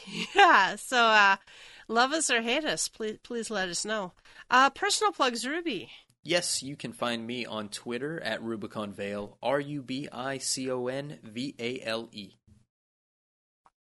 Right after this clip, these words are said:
Speaker 1: And you can fin-, find me on Twitter as well at Yelta Sumasu, Y E L T A S U M A S U.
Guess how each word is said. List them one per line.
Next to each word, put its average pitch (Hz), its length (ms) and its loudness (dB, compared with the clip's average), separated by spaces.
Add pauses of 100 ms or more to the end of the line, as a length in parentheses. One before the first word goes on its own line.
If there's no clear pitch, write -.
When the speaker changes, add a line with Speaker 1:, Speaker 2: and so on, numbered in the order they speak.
(440)
Speaker 1:
And 220 160 2
you 208 80 0
can 208 160 -2
fin-, 214 420 -4
find 208 280 0
me 202 140 2
on 196 100 2
Twitter 202 260 0
as 185 280 -2
well 202 300 6
at 214 140 4
Yelta 208 300 0
Sumasu, 233 680 -2
Y 208 240 4
E 190 200 -4
L 196 180 -2
T 202 200 -10
A 208 240 -4
S - 240 -10
U 240 120 -8
M 208 220 -4
A 214 180 -4
S 208 240 -6
U. 226 340 -10